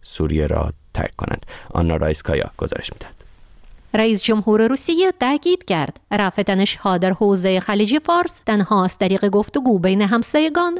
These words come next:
Speaker 2: و بدون مداخله بازیکنان خارجی امکان پذیر است. ولادیمیر پوتین با اشاره به مناسبات دوستانه روسیه با ایران و کشورهای عربی گفت مسکو حاضر است هر چی در توان دارد انجام دهد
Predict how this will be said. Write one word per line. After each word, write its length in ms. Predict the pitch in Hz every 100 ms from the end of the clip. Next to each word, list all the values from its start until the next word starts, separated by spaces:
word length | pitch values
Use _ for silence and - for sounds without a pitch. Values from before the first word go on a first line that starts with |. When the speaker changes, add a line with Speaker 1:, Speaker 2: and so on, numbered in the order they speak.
| 277
Speaker 2:
و 140 | 339 330
بدون 340 | 240 175 165
مداخله 580 | 175 180 180 190 175 175
بازیکنان 640 | 175 180 190 190 180 180
خارجی 500 | 185 226 226 190 247
امکان 420 | 233 254 240 214 185
پذیر 380 | 165 160 151
است. 300 | 131 127 - - -
ولادیمیر 460 | 202 208 190 185
پوتین 460 | 185 302 349 359 349 240
با 100 | 320
اشاره 440 | 330 349 311 185
به 120 | 175
مناسبات 600 | 175 175 - 185 175 160
دوستانه 580 | 175 180 - 185 180 180
روسیه 440 | 180 - 185 185
با 120 | 175 226
ایران 400 | 311 339 330 160
و 80 | 180
کشورهای 560 | 170 - 175 190 175
عربی 480 | 175 196 185 180 202
گفت 440 | 254 349 339 - -
مسکو 460 | 320 330 - 175
حاضر 460 | 160 - 294 359 349
است 220 | 349 - -
هر 200 | - 160
چی 240 | 170 -
در 140 | 175 175
توان 440 | - 185 180 180
دارد 340 | 208 302 349 339
انجام 420 | 294 320 339 330
دهد 380 | 311 311 311 302